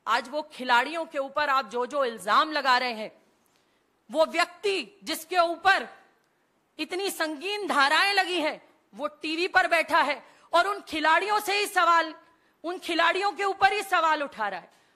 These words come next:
उनकी अस्मिता पर, उनकी इज्जत पर। मैं पूछना चाहूंगी कि जब देश का मान बढ़ाने वाली बेटियों का ये हाल है, तो उन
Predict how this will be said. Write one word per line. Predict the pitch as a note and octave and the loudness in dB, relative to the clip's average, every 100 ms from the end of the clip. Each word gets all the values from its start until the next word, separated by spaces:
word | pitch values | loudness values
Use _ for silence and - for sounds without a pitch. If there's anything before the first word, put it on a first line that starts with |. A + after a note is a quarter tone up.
| _ | _
उनकी | A3+ A#3+ D4 | -14 -6 -2
अस्मिता | B3+ C4 D#4 D#4 | -2 -4 0 0
पर, | D4 A#3 G3+ - _ | 2 -2 -6 -12 _
उनकी | C#4+ D4+ F4 D#4+ | -10 -10 -6 -6
इज्जत | C#4+ C#4 F#4 F#4 | -4 2 0 2
पर। | D#4+ G#3+ - _ _ - | 0 0 -4 _ _ -12
मैं | C4+ | -12
पूछना | - D#4 E4+ E4 D#4 | -10 -10 -8 -2 -2
चाहूंगी | C#4+ C4+ B3+ C4 C4+ C#4 _ | 0 -2 -2 -4 -10 -12 _
कि | C4 | -6
जब | A3 E4 D#4+ - _ _ _ _ _ _ _ _ _ _ D#3 | 2 2 0 -18 _ _ _ _ _ _ _ _ _ _ -14
देश | D3+ B3 C4+ - | -4 -2 -2 -4
का | C#4 A#3+ | 0 0
मान | G#3+ A#3 C4+ D#4 | 2 4 6 4
बढ़ाने | B3+ B3 A#3 B3 C4 | 2 2 2 0 0
वाली | B3 B3 C4 | 2 2 -2
बेटियों | F3+ A#3 A#3 D#4 D4 A#3+ - _ _ _ - | -4 -4 -2 -2 -2 -2 -12 _ _ _ -10
का | C#4 | -8
ये | A3 C#4 D4 | -4 -2 0
हाल | G#3+ G3+ | 0 -2
है, | E3 - _ _ _ _ _ _ _ _ _ _ _ _ _ _ _ _ _ _ _ _ | -2 -16 _ _ _ _ _ _ _ _ _ _ _ _ _ _ _ _ _ _ _ _
तो | E4 | -2
उन | E4 E4 F4+ | 0 -2 -8